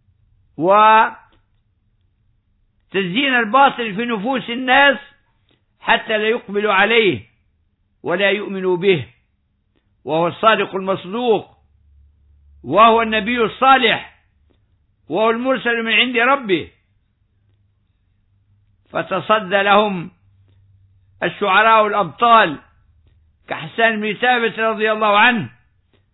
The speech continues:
الذي كان يقول له النبي صلى الله عليه وسلم في رده على المشركين:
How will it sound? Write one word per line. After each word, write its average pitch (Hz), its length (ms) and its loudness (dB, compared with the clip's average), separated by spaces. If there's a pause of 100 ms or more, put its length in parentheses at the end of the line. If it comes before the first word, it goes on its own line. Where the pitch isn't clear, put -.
(600)
الذي 196 400 -2
كان 214 320 0
يقول 208 380 -4
له 202 120 0
النبي 202 400 -4
صلى 202 280 -4
الله 202 340 0
عليه 190 280 0
وسلم 196 680 -2 (880)
في 170 160 -6
رده 220 480 0
على 226 180 2
المشركين: 226 720 -6